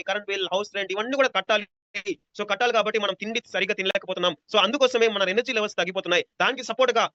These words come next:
మనం ఎనర్జీ లెవెల్స్ ని పెంచుకోవడానికి మన సీ బక్తాన్ చాలా అద్భుతంగా పనిచేస్తుంది. So, ఎవరికైనా ఎనర్జీ లెవెల్స్ డౌన్ అవుతున్నాయంటే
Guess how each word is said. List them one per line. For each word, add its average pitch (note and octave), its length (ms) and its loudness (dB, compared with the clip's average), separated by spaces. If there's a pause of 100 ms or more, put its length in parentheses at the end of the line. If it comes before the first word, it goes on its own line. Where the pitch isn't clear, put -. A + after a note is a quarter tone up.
(140)
మనం A3 100 2 (100)
ఎనర్జీ A#3+ 240 0
లెవెల్స్ A3+ 200 -2
ని G3+ 80 -6
పెంచుకోవడానికి G3 600 0 (320)
మన F3+ 80 0 (100)
సీ G#3 100 -4
బక్తాన్ G3+ 400 -2
చాలా F#3 180 2
అద్భుతంగా F#3+ 360 -4
పనిచేస్తుంది. E3+ 480 -2 (1000)
So, G#3+ 120 -4
ఎవరికైనా A3+ 340 2 (220)
ఎనర్జీ A3+ 220 0
లెవెల్స్ A#3+ 200 0
డౌన్ G#3 140 4
అవుతున్నాయంటే G#3 400 0